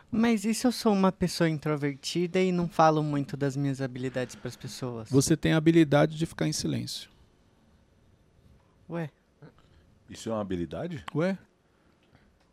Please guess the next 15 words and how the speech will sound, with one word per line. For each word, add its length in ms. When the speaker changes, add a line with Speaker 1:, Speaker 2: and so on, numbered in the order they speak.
Speaker 2:
Pra 100
alguns 360
é 60
um 40
desafio. 520
Ficar 260
em 60
silêncio? 580
Speaker 3:
Ah, 280
tá. 80
Speaker 2:
Poucas 300
pessoas 400
têm 140
essa 140
habilidade. 600